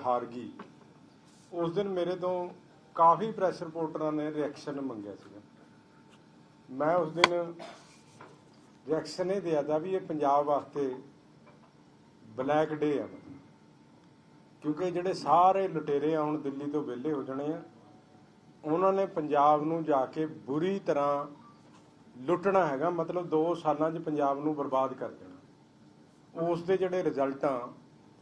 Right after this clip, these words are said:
ਉਹ ਆਣੇ ਸਟਾਰਟ ਹੋ ਗਏ। ਤੁਸੀਂ ਦੇਖੋ ਵੀ ਜਿਨ੍ਹਾਂ ਨੇ ਪਾਲਿਸੀਆਂ ਬਣਾ ਕੇ ਦਿੱਲੀ ਨੂੰ ਬਹੁਤ ਬੁਰੀ ਤਰ੍ਹਾਂ ਲੁੱਟਿਆ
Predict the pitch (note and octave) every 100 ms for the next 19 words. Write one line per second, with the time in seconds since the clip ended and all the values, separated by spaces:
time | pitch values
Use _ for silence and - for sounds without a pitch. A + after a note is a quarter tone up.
0 | - - - - - - F3+ F#3 D3+ D3+
1 | D#3+ E3 E3 - - - - - - -
2 | - - E3 F3+ D#3+ C3 A2 - - -
3 | - - - - - - - - D3+ F3
4 | E3+ E3+ F#3 F#3+ G3 F#3+ G3 - - -
5 | - - - - - - C3+ F3 G#3 G#3+
6 | G#3 E3 D#3+ D#3 C#3 F#3 G3+ F#3+ D#3+ C#3+
7 | C#3+ C#3 G#2 - - - - - - -
8 | - - - - - - - - G#2+ C#3
9 | D3+ F3+ G3 G3 G3 F#3+ - - - -
10 | - - - - C3 C3+ F3 G#3 G#3 E3+
11 | D3 E3 F3 F3 E3+ D3 - C#3+